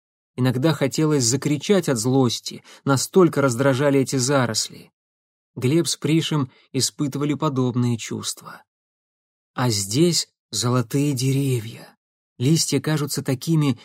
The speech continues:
в солнечном свете и на фоне синего неба. Открытое пространство, которое хорошо просматривается,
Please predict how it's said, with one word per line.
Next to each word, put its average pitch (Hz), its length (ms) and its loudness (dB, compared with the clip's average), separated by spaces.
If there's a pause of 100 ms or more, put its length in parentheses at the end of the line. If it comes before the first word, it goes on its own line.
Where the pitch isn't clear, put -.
(140)
в - 80 -12
солнечном 151 640 2
свете 135 680 0 (180)
и 135 100 0
на 151 120 4
фоне 180 320 4
синего 170 340 2
неба. 156 580 0 (480)
Открытое 151 500 -2
пространство, 139 840 0
которое 131 360 0
хорошо 131 400 0
просматривается, 127 1120 0